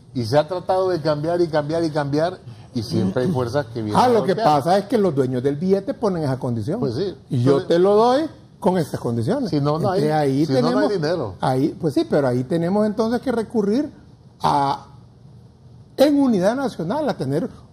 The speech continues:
Speaker 2: una política económica con los organismos internacionales que responda a los intereses de Honduras,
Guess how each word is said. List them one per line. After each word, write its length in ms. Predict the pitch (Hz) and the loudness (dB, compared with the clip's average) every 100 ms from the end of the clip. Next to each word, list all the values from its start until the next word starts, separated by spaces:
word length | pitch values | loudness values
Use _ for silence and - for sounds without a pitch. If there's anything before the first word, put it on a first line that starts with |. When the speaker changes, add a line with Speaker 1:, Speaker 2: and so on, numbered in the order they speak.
| - | 2
Speaker 2:
una 460 | 294 294 196 143 - | 4 4 2 -2 0
política 840 | 139 123 175 285 214 180 143 - - - | 0 2 0 0 -2 -4 -4 -4 -12 2
económica 1000 | 240 220 - 147 143 262 247 185 - 104 - - - - - - - | 2 2 -2 -2 0 0 2 0 -4 -10 -12 -20 -20 -20 -20 -12 2
con 260 | 196 185 | 2 4
los 140 | 170 156 | 0 0
organismos 460 | 156 139 151 175 | 0 0 0 0
internacionales 520 | 190 220 226 233 277 - - - | -2 0 0 0 -2 -4 -16 2
que 160 | 226 | 4
responda 580 | 196 180 - - 233 262 | 4 0 -2 0 0 2
a 40 | 262 | 0
los 160 | 220 | 0
intereses 500 | 208 185 180 185 196 | -2 -2 -2 -2 0
de 60 | 190 | 0
Honduras, 540 | 196 185 294 302 202 | 0 2 2 2 -2